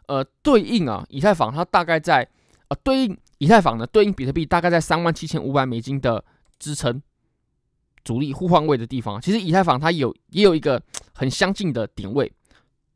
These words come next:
大概在什么地方呢？大概就是在两千五百四十美金左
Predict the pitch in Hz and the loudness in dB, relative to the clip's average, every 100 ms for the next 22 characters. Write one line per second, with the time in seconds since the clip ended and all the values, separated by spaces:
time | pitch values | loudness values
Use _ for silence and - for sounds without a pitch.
0 | _ _ 240 233 240 160 117 156 127 117 | _ _ -2 2 2 2 -4 -6 -4 -4
1 | 110 131 - 220 214 202 202 185 - - | -6 -4 0 0 0 0 2 2 2 -12
2 | _ - 131 135 - 208 214 _ - 143 | _ 0 0 0 0 0 0 _ -4 -2
3 | 165 104 - - 202 - 139 117 117 123 | 0 0 -2 -10 -10 -10 -10 -10 -8 -10
4 | - | -12